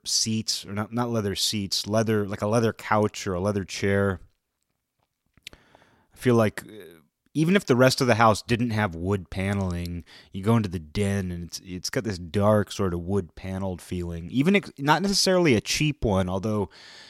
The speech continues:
I've seen some cheap dens <laughs> in my life. I've s-, I've definitely gone to someone's house and they, they,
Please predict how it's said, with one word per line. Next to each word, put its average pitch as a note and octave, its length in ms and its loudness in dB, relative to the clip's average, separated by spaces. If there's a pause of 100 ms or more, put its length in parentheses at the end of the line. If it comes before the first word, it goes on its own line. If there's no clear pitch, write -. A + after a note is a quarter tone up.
(140)
I've A2+ 140 -6
seen D3+ 240 2
some A2 160 2
cheap - 480 -2
dens F#2 560 2
<laughs> - 20 0
in D#3+ 180 2
my B2 140 0 (100)
life. A2 400 -4 (460)
I've G#2 60 2
s-, - 160 4
I've B2+ 160 2
definitely C#3 480 6
gone A#2 320 6
to G#2+ 80 2
someone's G#2+ 340 2
house G#2+ 400 2
and G2 240 -2
they, G2+ 140 -4
they, G2+ 220 -4